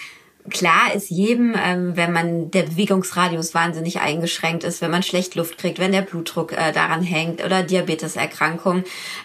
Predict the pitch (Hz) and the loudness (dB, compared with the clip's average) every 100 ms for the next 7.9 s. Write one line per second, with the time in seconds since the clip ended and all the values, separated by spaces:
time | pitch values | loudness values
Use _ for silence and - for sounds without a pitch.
0 | - - 170 175 - 156 165 180 156 180 | -14 0 2 2 0 -2 0 0 2 2
1 | 180 190 - - 190 175 180 185 180 170 | 0 0 -4 -2 -2 -2 -2 -2 -2 -2
2 | 165 - 156 147 160 160 165 - 160 - | -2 -2 0 2 0 0 -4 -4 -6 -6
3 | 170 151 165 190 220 214 - - - 196 | -4 0 2 2 0 -6 -12 -16 -2 0
4 | 214 220 208 240 - 196 - 196 180 185 | 2 2 2 0 0 -2 0 0 2 0
5 | 185 185 190 180 175 - 185 185 175 175 | 2 2 2 -2 -4 -2 2 4 2 0
6 | - - 165 - 175 - 170 196 170 156 | -2 -2 -2 -2 -6 -6 -4 -2 0 2
7 | 185 202 - - 208 208 - 240 240 | 0 0 -4 -2 -2 -2 -2 2 6